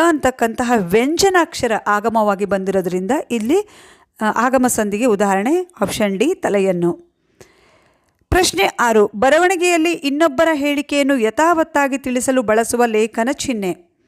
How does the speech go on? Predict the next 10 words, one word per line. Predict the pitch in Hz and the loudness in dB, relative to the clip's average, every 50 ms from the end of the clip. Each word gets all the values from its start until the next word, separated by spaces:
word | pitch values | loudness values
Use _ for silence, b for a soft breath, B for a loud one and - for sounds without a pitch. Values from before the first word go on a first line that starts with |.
| b b b b b b - | b b b b b b -2
ಆಪ್ಷನ್ಸ್ | 214 214 208 - - 294 349 381 - - - | 0 0 0 2 2 2 2 2 0 -2 -2
ಉದ್ಧರಣ, | 220 214 180 175 208 208 208 214 220 233 277 330 - - - | -2 -2 0 0 0 2 2 2 0 0 -2 -2 -4 -2 0
ಆವರಣ, | 202 202 202 190 202 196 196 190 202 214 254 - - | 2 2 2 2 2 2 2 0 -2 -2 -2 -4 -6
ಭಾವಸೂಚಕ, | 233 190 190 208 202 196 202 196 - 214 190 - - 196 185 - 285 | -8 -4 0 0 0 0 -2 -4 -6 -8 -8 -6 -6 -6 -4 -6 -6
ಪ್ರಶ್ನಾರ್ಥಕ. | 294 - 233 226 - - 226 208 185 180 - - 165 - - 160 147 B B B B B B B B | -6 -6 -6 -6 -6 -6 -4 -4 -4 -4 -4 -8 -10 -8 -8 -8 -8 B B B B B B B B
ಆಪ್ಷನ್ | - 202 196 - 233 226 226 - - | -2 -2 0 0 -2 -2 -2 -2 -2
ಎ | 254 311 381 403 | 0 0 0 -2
ಉದ್ಧರಣ | - - 254 202 185 202 208 220 208 208 214 277 392 | -4 -6 -8 -6 -4 -2 0 0 0 0 0 -2 -2
ಕರೆಕ್ಟ್ | 392 - 240 202 190 185 - 190 | -2 -4 -4 -4 -4 -4 -4 -4
ಆನ್ಸರ್. | 180 170 170 - - 165 156 | -2 -2 -2 -4 -4 -6 -6